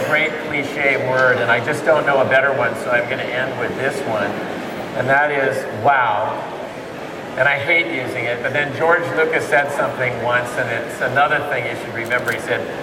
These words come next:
"Never be afraid of a cliche. They're cliches because they work."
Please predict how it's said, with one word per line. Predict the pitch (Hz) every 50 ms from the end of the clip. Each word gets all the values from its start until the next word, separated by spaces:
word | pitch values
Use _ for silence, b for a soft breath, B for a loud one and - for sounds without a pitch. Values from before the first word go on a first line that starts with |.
| - - - - -
"Never | 160 190 214 247 254 240
be | 190 190 185
afraid | 175 - - 170 165 165 165 170 170
of | - 139
a | 135 - - 135
cliche. | 139 131 131 - - - 135 127 123 107 - - - - - - - - - - - - - - - - - -
They're | 139 143 - - -
cliches | - 151 131 - - - 160 156 165 160 -
because | 156 139 135 - - 151 139 - -
they | - 127 120 123 110 113 -
work." | - 135 117 92 -